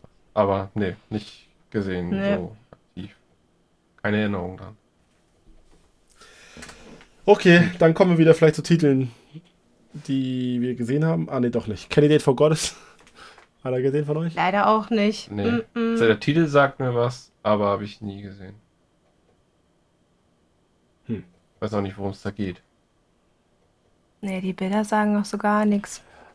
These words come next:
Speaker 3: Martin und ich kennen einen Menschen, der diesen Anime liebt. Das,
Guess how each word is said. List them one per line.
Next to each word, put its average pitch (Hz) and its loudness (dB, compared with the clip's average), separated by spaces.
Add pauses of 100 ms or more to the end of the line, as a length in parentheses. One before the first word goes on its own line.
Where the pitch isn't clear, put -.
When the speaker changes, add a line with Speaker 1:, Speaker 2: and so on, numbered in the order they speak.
(160)
Speaker 3:
Martin 151 6
und 147 4
ich 160 0
kennen 151 2 (100)
einen 117 -4
Menschen, 110 -6
der 107 -4
diesen 107 -10 (160)
Anime 117 0
liebt. 107 -6 (2500)
Das, - -6